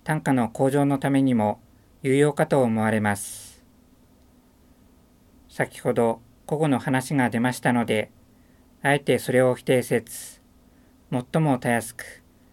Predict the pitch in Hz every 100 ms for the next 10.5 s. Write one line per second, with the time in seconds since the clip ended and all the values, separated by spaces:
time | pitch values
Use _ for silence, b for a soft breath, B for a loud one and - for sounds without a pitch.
0 | b b _ - 151 147 151 139 123 135
1 | - 135 113 110 - 139 139 135 - 127
2 | 123 113 104 - _ _ _ _ - 123
3 | 131 139 139 135 151 127 123 123 - 139
4 | 120 107 - _ _ _ _ _ _ _
5 | b b b b _ _ _ - 131 123
6 | 120 - 143 143 143 - 120 110 117 120
7 | 131 113 101 - - - - _ _ _
8 | _ _ _ _ _ _ _ _ _ _
9 | - - 160 165 160 147 127 117 120 123
10 | - 123 113 107